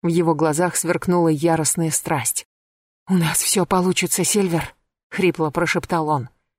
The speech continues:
"Мы вернёмся домой!" Она подняла глаза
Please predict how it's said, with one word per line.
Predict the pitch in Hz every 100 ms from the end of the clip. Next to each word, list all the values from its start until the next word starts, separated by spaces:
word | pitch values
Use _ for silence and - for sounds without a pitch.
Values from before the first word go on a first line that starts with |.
| _ _ _ _ _
"Мы | 196 185
вернёмся | 165 180 180 185 175 - 180
домой!" | 180 185 175 139 - _ _ _ _ _ _ _ _ _ _
Она | 175 175 160
подняла | 135 165 165 156 139
глаза | 139 127 143 196